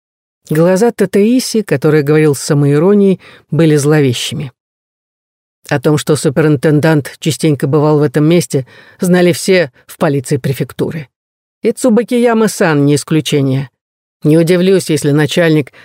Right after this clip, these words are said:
пытавшийся поймать Кудзе-сана за хвост, следил за каждым его шагом. Именно поэтому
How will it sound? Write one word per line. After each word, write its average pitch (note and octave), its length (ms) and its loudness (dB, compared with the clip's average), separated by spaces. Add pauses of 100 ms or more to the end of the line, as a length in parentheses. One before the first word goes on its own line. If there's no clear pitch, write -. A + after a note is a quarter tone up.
(120)
пытавшийся D#3+ 640 -2
поймать D#3 460 0
Кудзе-сана D3 720 0
за C#3+ 140 0
хвост, E3+ 440 -2 (280)
следил F3 420 2
за D#3+ 160 0
каждым D#3+ 400 0
его D#3 160 4
шагом. C3+ 560 -4 (580)
Именно F3 380 2
поэтому F#3 640 0